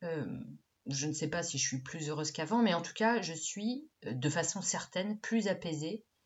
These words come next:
et plus au, en contrôle de ma vie, de mes émotions, de mes émotions et, et de mes pensées.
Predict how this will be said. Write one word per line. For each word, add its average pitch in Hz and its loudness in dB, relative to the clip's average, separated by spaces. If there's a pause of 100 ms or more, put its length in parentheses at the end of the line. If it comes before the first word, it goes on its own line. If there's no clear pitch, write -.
(280)
et 196 0
plus 214 0 (200)
au, 147 2
en 147 -2
contrôle 214 0 (260)
de 147 -2
ma 170 2
vie, 147 -4 (440)
de 151 -2
mes 170 0
émotions, 175 -4
de 151 -4
mes 165 -2
émotions 156 -2
et, 156 2
et 175 -4
de 160 -4
mes 156 -2
pensées. - -14